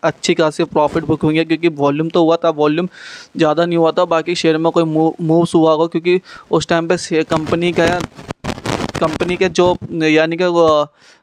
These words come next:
वो कहते हैं centers थे, यानी कि जो यूनिट्स थी वो बनती, reopen हुई थी COVID के बाद से, तो then उसके बाद से impact आया था। impact के बाद news का impact हुआ था, तो उसमें तेज़ी आई थी। तो मुझे लगता है शेयर के अंदर अब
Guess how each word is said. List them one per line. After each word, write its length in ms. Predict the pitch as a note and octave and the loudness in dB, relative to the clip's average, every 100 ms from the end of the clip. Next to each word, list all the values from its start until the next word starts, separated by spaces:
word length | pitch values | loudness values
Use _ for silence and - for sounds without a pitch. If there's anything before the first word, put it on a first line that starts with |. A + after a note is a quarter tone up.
| - | -12
वो 200 | D3 D#3 | -2 -2
कहते 300 | D#3 D#3+ D#3+ | 0 -4 -2
हैं 220 | D#3+ E3 | -6 -6
centers 580 | E3+ D3 D3+ D#3+ F3 - | -4 -4 -2 0 0 0
थे, 60 | F3+ | -2
यानी 280 | E3 D#3+ E3 | 0 -2 -4
कि 80 | |
जो 180 | E3+ F3 - - - - - - - - _ - - - - - - - - D3 | -2 -2 -2 -4 -6 -8 -8 -6 -4 -6 _ -14 -12 -8 -4 -2 -2 -6 -4 -2
यूनिट्स 380 | D#3 E3+ - | -2 -2 -4
थी 40 | F#3+ | -2
वो 160 | F3 | 0
बनती, 320 | D#3+ D3+ D3+ F3+ | 0 -2 0 -2
reopen 460 | D#3+ D#3+ E3 E3+ E3 | 0 2 2 2 0
हुई 120 | D#3+ | 0
थी 120 | E3+ | -2
COVID 320 | E3 D#3+ D#3+ | 0 -2 0
के 120 | E3 | -2
बाद 160 | D3+ D3 | 0 0
से, 140 | D#3 | -2
तो 120 | F3 F#3 | -4 -2
then 240 | D#3+ E3 | 0 0
उसके 240 | D#3+ - | 0 0
बाद 160 | D#3+ D3+ | 0 0
से 140 | - | 0
impact 340 | E3+ D3+ D#3 D#3 | -4 0 -2 0
आया 100 | D3+ | 0
था। 100 | E3+ | -2
impact 280 | E3 D#3+ - | -2 -4 -2
के 120 | D#3 | -2
बाद 180 | D#3 E3 - | 0 -2 -4
news 240 | D#3 D#3 | -2 -2
का 100 | - | 0
impact 260 | E3+ D#3+ D3+ | -2 0 0
हुआ 120 | D3+ | 0
था, 100 | D3+ | 2
तो 80 | F3+ | 0
उसमें 240 | F3+ F#3 | 0 -2
तेज़ी 280 | F#3 D#3+ D3 | 2 2 2
आई 140 | C#3 C3 | 0 0
थी। 160 | D3 - - - - | -4 -6 -16 -8 0
तो 60 | |
मुझे 180 | G#3 G#3 | 2 2
लगता 200 | G3+ G#3 | 2 2
है 60 | G3+ | 2
शेयर 240 | - F#3+ | 2 2
के 100 | F#3 | 2
अंदर 200 | F#3 G3 | 0 2
अब 360 | F#3+ F#3+ G3 | 2 4 0